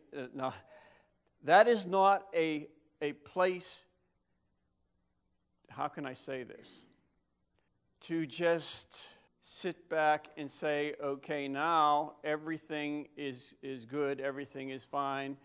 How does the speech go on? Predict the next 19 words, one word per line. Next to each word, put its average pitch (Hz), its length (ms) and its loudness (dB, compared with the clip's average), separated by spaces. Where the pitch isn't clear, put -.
and 135 340 -6
I'm 139 240 -4
in 135 140 -6
Christ. 135 500 0
Now 127 460 -4
I'll, 127 240 -4
I'll 135 160 2
just 131 240 -10
wait 135 280 -4
for 135 160 -10
the 127 100 -10
rapture 131 580 0
and 120 280 -10
I'll 127 220 -4
wait 127 160 -6
to - 320 -16
go 120 80 -2
to 120 60 -6
heaven." 147 320 2